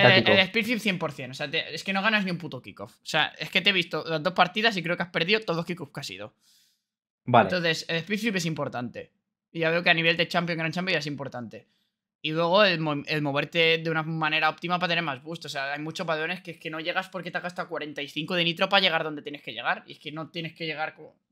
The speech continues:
Speaker 1: con tan poco nitro. O sea, tienes que mo-, si te mueves con saltos, vas a tener más nitro y estarás en el mismo sitio. O sea que. Así que dicho esto, yo creo que, yo creo que bastante bien. Te he visto mejoría, de verdad, me ha gustado. Así que veamos, veamos cuando sea Gran Champion, volveremos a da-, volveremos a analizarte,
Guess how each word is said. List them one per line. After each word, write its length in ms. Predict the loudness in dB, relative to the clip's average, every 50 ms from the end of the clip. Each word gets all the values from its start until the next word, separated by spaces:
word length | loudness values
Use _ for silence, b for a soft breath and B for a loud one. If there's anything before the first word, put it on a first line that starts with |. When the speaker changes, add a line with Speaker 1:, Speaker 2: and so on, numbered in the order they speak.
| _ _
Speaker 1:
con 160 | _ -14 -10
tan 180 | -8 -8 -8 -8
poco 180 | -8 -8 -6 -6
nitro. 220 | -6 -4 -2 -4 -2
O 20 |
sea, 100 | -4 -4
tienes 160 | -6 -6 -6
que 60 | -4 -6
mo-, 140 | -6 -6 -10 _
si 140 | -12 -10 -8
te 80 | -6
mueves 160 | -6 -6 -6 -6
con 120 | -6 -4
saltos, 460 | -4 -4 -6 -4 -6 -6 -8 -8 -12 _ _ _ _
vas 120 | -4 -2 -2
a 20 |
tener 140 | 0 0 2
más 160 | 2 2 4
nitro 260 | 2 2 4 4 4
y 40 | 4
estarás 200 | 4 2 0 0
en 60 | 0
el 60 | 0
mismo 180 | -2 -2 -2 -2
sitio. 320 | -4 -4 -2 -2 -2 -2
O 20 | -2
sea 160 | -2 -2 -2
que. 240 | -2 -4 -8 -10 _ _ _ _ _ _ _ _ _ _ _ _ _ _ _ _ _ _ _ _ _ _ _ _ _ _ _ _
Así 220 | -6 -4 -2 -2 -2
que 100 | -2 -2
dicho 240 | -2 -2 0 2 2
esto, 180 | 2 2 2 2
yo 100 | 2 2
creo 120 | 2 0 0
que, 460 | 2 4 4 4 4 2 -2 -6 _ _ -18 -8
yo 120 | -4 -2
creo 120 | 0 0 2
que 60 | 2
bastante 380 | 0 0 0 -2 -2 0 -2
bien. 180 | -2 -2 -4 -4
Te 60 | -4 -4
he 20 |
visto 180 | -2 0 0 -2
mejoría, 400 | -2 -2 -2 -6 -8 -8 -10 -10
de 60 | -10
verdad, 240 | -8 -8 -8 -6 -4
me 80 | -4
ha 40 | -4
gustado. 380 | -4 -6 -10 -16 -16 -18 -18 _ _ _
Así 240 | _ -12 -10 -8 -6
que 100 | -4 -2
veamos, 760 | 0 0 0 0 0 0 0 0 2 2 0 0 -2 -4 -8 -2
veamos 240 | 0 2 2 2 4
cuando 220 | 4 4 4 6
sea 120 | 6 6 8
Gran 200 | 8 8 6 8
Champion, 460 | 6 6 6 8 8 6 6 6 4
volveremos 300 | 2 2 2 2 4 4
a 40 | 6
da-, 160 | 6 6 4 2 2
volveremos 420 | 2 4 4 6 6 4 4 2 2
a 20 |
analizarte, 600 | 0 0 -2 -2 -2 -4 -4 -2 -4 -4 -4 -6